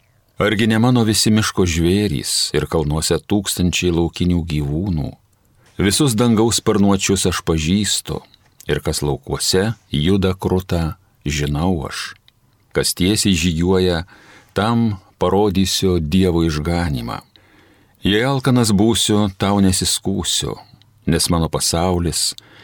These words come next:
ir kas tik pasaulį. Argi valgysiu aš jaučio mėsą, ar ožių kraują manote gersiu? Kas tiesiai žygiuoja, tam parodysiu Dievo išganymą.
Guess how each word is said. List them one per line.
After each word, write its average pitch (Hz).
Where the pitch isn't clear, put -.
ir 95
kas 127
tik -
pasaulį. 92
Argi 92
valgysiu 104
aš 101
jaučio 90
mėsą, 80
ar 85
ožių 95
kraują 92
manote 82
gersiu? 78
Kas -
tiesiai 117
žygiuoja, 98
tam 87
parodysiu 80
Dievo 73
išganymą. 76